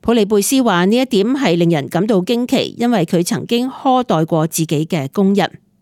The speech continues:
雖然帕爾默話自己有盡到喺法律上對工人應負嘅責任，但係佢就仍然要就未有支付昆士蘭礦工全部權益嘅指控而要面對聆訊。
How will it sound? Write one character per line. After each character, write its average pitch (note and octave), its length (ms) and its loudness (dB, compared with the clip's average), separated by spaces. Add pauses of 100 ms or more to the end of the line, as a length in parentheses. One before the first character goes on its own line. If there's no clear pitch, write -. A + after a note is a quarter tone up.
(580)
雖 D#4+ 160 0
然 F#3 180 2
帕 A3+ 120 0
爾 G3+ 200 2
默 G#3+ 140 2
話 F#3+ 220 0
自 G3 140 0
己 G#3+ 200 2
有 G3 180 2
盡 F3+ 260 2
到 F#3 240 2
喺 A3+ 160 2
法 A3+ 180 0
律 F3 120 2
上 E3+ 320 0
對 F#3 160 0
工 B3+ 180 0
人 G#3 220 0
應 A3 160 2
負 D#3 160 -4
嘅 E3+ 100 0
責 D#3+ 280 -2
任， E3+ 240 2 (340)
但 G3+ 180 0
係 G#3 260 2
佢 F#3+ 260 0
就 F3 240 2
仍 D3+ 240 0
然 D#3 340 0
要 G3+ 160 4
就 F#3 380 0 (220)
未 G3+ 240 2
有 G3+ 200 2
支 D4 320 0
付 F#3 420 2
昆 F3+ 240 -2
士 G#3 180 -2
蘭 A2+ 200 -2
礦 G#3 340 0
工 C4+ 240 0
全 D3+ 380 -2
部 F3+ 260 2
權 D3+ 240 -2
益 A#3+ 120 0
嘅 G3+ 180 -2
指 F3+ 320 -2
控 G#3 220 2
而 E3+ 160 -8 (160)
要 F3+ 160 2
面 D#3+ 260 0
對 E3 160 2
聆 D#3 240 -4
訊。 G3 340 0